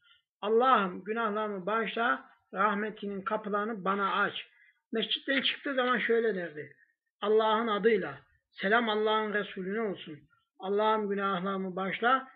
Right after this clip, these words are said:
lütfü ihsanının kapılarını bana aç. Mescitten çıkarken bunu,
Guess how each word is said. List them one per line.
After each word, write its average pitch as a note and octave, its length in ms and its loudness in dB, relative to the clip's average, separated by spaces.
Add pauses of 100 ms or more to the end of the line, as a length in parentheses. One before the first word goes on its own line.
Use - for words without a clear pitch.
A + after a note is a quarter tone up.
(180)
lütfü A#3 340 -6
ihsanının G3 480 -4
kapılarını F#3+ 560 -6
bana F#3 280 -2
aç. - 320 -12 (1800)
Mescitten A#3+ 560 0
çıkarken B3 500 2
bunu, B3 320 0